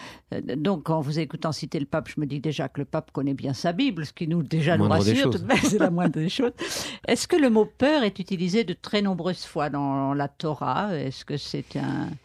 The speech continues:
Speaker 1: un
Speaker 2: C'est-à-dire
Speaker 1: mot
Speaker 2: que ça
Speaker 1: qui
Speaker 2: dépend.
Speaker 1: revient fréquemment ?
Speaker 2: Ça dépend si vous utilisez le, si vous parlez du mot « peur » ou du mot « crainte ». La peur, c'est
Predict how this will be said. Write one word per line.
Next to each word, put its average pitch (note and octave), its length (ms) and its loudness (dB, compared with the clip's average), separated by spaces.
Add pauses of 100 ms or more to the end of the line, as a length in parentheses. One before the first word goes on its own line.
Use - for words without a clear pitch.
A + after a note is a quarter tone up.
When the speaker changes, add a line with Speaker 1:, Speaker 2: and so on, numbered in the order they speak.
(380)
Speaker 1:
un - 80 -2
Speaker 2:
C'est-à-dire E3 160 2
Speaker 1:
mot A#3+ 180 4
Speaker 2:
que - 80 -10
ça E3+ 80 2
Speaker 1:
qui E3+ 80 6
Speaker 2:
dépend. F3 140 4
Speaker 1:
revient G3+ 180 4
fréquemment ? D#3+ 680 -4
Speaker 2:
Ça B2 120 2
dépend C3 200 2
si D3+ 200 -4
vous A#2 120 0
utilisez A2 380 2
le, G#2 180 0
si - 200 -6
vous G#2+ 100 0
parlez G#2 220 0
du G2 80 -2
mot « G#2 140 2
peur » D3+ 340 0
ou A2+ 80 -2
du G2+ 60 -4
mot « G2+ 140 0
crainte ». - 440 -10 (920)
La B2 120 2
peur, G3+ 480 0 (260)
c'est - 440 -2